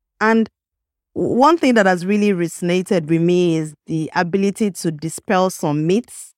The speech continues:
and also to validate some facts around cultural interactions, social conflict, and the global, or maybe I, I should say the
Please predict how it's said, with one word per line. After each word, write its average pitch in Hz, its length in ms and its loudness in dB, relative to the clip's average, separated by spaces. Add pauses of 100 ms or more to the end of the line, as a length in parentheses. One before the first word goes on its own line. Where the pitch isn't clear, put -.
(240)
and 160 200 2
also 180 420 2
to 170 220 -4
validate 160 560 0
some 165 200 -2
facts - 640 -4 (400)
around 190 600 2 (400)
cultural 185 520 2
interactions, 160 1120 -2
social 165 600 -2
conflict, 160 1080 0
and 220 380 2
the 214 100 4
global, 233 960 2 (260)
or 190 100 0
maybe 240 260 4
I, 175 220 4 (100)
I 170 80 -2
should 170 180 -6
say 190 240 -2
the 160 320 -4